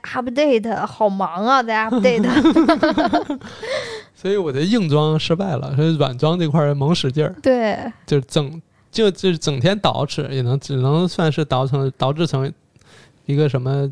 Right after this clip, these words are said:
Speaker 2: 精装房那种感觉，是不是？
Speaker 1: 对。
Speaker 2: 但做不出自己的风格。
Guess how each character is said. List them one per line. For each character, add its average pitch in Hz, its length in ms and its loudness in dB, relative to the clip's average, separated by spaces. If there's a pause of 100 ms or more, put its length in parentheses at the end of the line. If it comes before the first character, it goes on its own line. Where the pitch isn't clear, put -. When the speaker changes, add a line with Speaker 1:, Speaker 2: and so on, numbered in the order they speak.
(120)
Speaker 2:
精 170 180 -2
装 170 220 2
房 131 240 0
那 156 100 -2
种 139 140 -2
感 147 180 -6
觉， 165 100 -8 (140)
是 - 160 -2
不 135 80 0
是？ 139 160 -2 (240)
Speaker 1:
对。 214 360 -4 (840)
Speaker 2:
但 156 180 0
做 175 180 0
不 139 60 -4
出 147 120 0
自 143 80 -2
己 135 80 2
的 120 100 2
风 143 240 -2
格。 143 300 -4